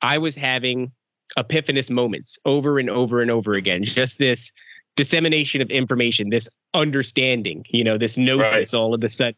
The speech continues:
Speaker 1: because of something, I, I, you know, in hindsight, it would have had to have been something disseminating the information for me, uh, because really what I was, uh, experiencing was a constant, um,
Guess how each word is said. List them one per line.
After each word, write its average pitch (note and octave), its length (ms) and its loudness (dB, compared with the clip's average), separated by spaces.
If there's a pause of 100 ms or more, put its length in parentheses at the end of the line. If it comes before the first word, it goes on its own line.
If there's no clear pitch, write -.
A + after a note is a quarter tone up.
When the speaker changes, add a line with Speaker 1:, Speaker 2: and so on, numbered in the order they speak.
(120)
Speaker 1:
because A#2+ 360 -2
of A2 120 -4
something, B2 600 -2 (520)
I, C3+ 200 -2
I, B2+ 120 -6 (340)
you D3+ 160 2
know, A#2+ 280 0 (240)
in C#3+ 120 2
hindsight, C#3 640 -2
it C#3+ 80 0
would C#3+ 140 0
have C3 80 -2
had C#3+ 180 -2
to C3 80 -4
have A2+ 80 -6
been A#2 180 -4
something A#2+ 320 -4
disseminating A2+ 460 -2
the A2+ 80 0
information A2 460 -2
for - 100 -6
me, A#2+ 380 0 (440)
uh, A2 320 0
because A2+ 680 -2 (240)
really D3+ 520 2
what B2 180 0
I D3 140 0
was, B2 380 -6 (800)
uh, A2+ 360 0
experiencing A#2+ 1000 -2
was A#2 180 0
a A2+ 80 0
constant, C3 720 -2 (920)
um, G#2+ 460 -2